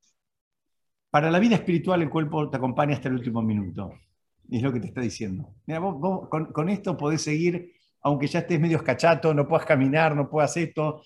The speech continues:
no puedas comer con sal, no puedas aquello, no puedas tomar, no puedas no sé qué, tenga, pero hay cosas que seguís, seguís, este,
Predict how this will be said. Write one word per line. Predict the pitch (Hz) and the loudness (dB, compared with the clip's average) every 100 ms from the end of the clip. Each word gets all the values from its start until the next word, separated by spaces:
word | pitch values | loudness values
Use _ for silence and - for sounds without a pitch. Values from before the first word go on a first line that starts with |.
| _ - | _ -8
no | 147 | -4
puedas | 175 165 | 0 2
comer | 160 151 147 | 4 2 4
con | 147 | 2
sal, | 117 170 170 151 | 2 2 2 4
no | 147 | 2
puedas | 147 175 151 147 | 2 4 4 4
aquello, | 147 185 170 151 | 0 0 0 0
no | 151 175 | -2 0
puedas | 180 - | 0 2
tomar, | 156 170 175 | 0 2 2
no | 151 147 | 2 -2
puedas | 170 170 156 | 2 4 2
no | |
sé | 147 147 | 0 -4
qué, | 185 175 | -2 -2
tenga, | 170 160 147 - _ _ - | -2 -2 -4 -6 _ _ -6
pero | 143 151 | -2 0
hay | 170 165 | 2 0
cosas | 190 180 170 | 0 -4 -4
que | 143 139 - | -4 -6 -6
seguís, | 135 131 165 165 - | -6 -4 -4 -6 -8
seguís, | - 127 131 156 151 | -6 -4 -2 -2 -4
este, | - - - 120 113 113 - | -12 -14 -8 -4 -4 -6 -14